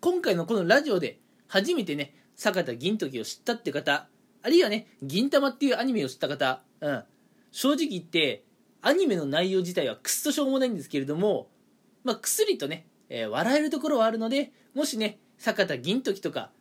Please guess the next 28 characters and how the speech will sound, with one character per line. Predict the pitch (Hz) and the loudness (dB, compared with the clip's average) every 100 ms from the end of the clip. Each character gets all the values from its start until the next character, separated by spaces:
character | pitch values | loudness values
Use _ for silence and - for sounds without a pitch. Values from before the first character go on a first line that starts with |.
| _ | _
銀 | 143 202 247 | -4 -2 2
魂 | 254 254 | 2 0
に | 262 | 0
ね、 | 285 285 _ _ | -2 -4 _ _
興 | - 233 220 | -4 -2 0
味 | 175 | -2
を | |
持 | 170 | -4
っ | 269 | -4
た | 254 | -2
方 | 214 294 | 0 0
が | 262 - | 0 0
い | |
ま | 254 | 0
し | 403 | 0
た | 403 | 0
ら、 | 247 131 - _ - | 0 0 -6 _ -4
ぜ | 180 | 0
ひ | 160 117 | 0 -4
聞 | - 170 | -6 -6
い | |
て | 147 | -4
み | 147 | -4
て | 135 | -4
く | 120 | -6
だ | 113 98 | -8 -8
さ | - 190 | -2 2
い。 | 170 | 2